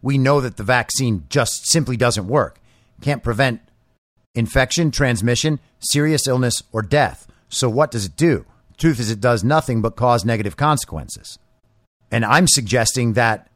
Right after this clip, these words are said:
there's very little difference between continuing to support the vaccination of healthy people for a disease that cannot kill them and actually drinking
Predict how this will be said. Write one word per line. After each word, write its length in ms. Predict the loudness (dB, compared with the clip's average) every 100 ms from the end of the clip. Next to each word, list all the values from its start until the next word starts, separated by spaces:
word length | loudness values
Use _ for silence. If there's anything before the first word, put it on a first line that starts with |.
| _
there's 260 | -2 0 0
very 320 | 0 2 2
little 220 | 2 0
difference 480 | 0 0 0 -2 -4
between 720 | -4 -4 -4 -2 0 0 -2 -4 _ _ _ _ _ _ _ _ _
continuing 840 | -2 0 2 2 4 4 2 0 -2
to 180 | -2
support 640 | -2 -2 -2 2 2 0 -4 _
the 460 | -10 -4 -2 -2 -4 _ _ _ _ _ _ -4
vaccination 920 | 2 4 2 0 2 2 2 0 -2 -4
of 160 | -2
healthy 360 | 2 0 0 -2
people 560 | -2 -2 -2 -4 -6 -12 _ _ _ _ _
for 300 | -4 2 2
a 60 |
disease 680 | 2 -2 0 0 0 0 -4 -10 _ -4
that 180 | -4
cannot 480 | 0 2 4 2 0
kill 240 | 2 2 2
them 380 | 0 -4 -6 -10 _ _ _ _ _ _ _ _ _ -2
and 300 | 2 2 0 0
actually 480 | 0 0 0 0
drinking 580 | 2 2 0 0 -2 -4